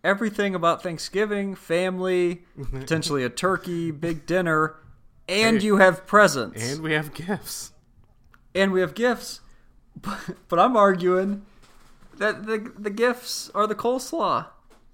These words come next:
Speaker 2: Well, again, you're wrong about coleslaw, but <laughs>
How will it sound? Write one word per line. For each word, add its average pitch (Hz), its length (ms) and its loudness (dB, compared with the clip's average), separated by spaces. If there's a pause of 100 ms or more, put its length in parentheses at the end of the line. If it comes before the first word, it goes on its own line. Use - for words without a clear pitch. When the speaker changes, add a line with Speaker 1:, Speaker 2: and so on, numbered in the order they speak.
(880)
Speaker 2:
Well, 104 480 -10 (500)
again, 123 380 -4
you're 110 160 -6
wrong 127 400 -2
about 101 300 -10
coleslaw, 98 680 -12
but 98 300 -12 (1600)
<laughs> - 0 -